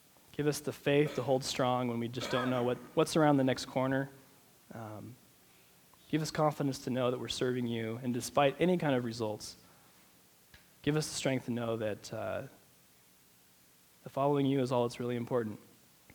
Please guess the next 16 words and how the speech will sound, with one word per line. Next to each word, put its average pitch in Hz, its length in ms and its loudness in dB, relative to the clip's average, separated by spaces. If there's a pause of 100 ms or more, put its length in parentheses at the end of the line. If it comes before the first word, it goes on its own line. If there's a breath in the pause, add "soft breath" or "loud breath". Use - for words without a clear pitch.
(2000 loud breath)
Thank 143 220 2
you 147 80 2
for, 117 400 0
uh, 98 260 0 (240)
for 113 100 -8
dying 160 260 4
for 156 200 2
us, 151 120 2
for - 100 -8
caring 123 340 -4
for 113 220 -6
us, 104 160 -6
for - 120 -12
giving 120 280 -2
us 101 80 -6
value, 107 540 -2